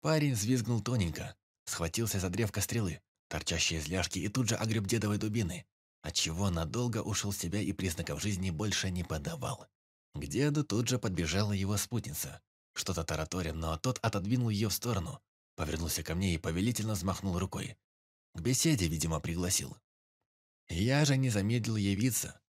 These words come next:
в трофейных штанах и сапогах, весь овеянный сиянием ратной славы.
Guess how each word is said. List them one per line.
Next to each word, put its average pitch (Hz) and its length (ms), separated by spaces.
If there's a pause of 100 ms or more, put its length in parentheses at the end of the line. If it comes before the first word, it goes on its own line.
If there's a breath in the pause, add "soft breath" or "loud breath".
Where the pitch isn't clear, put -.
(140)
в - 80
трофейных 98 480
штанах 95 480
и 101 40
сапогах, 95 640 (260)
весь 123 400
овеянный 120 460
сиянием 110 540
ратной 113 400
славы. 82 540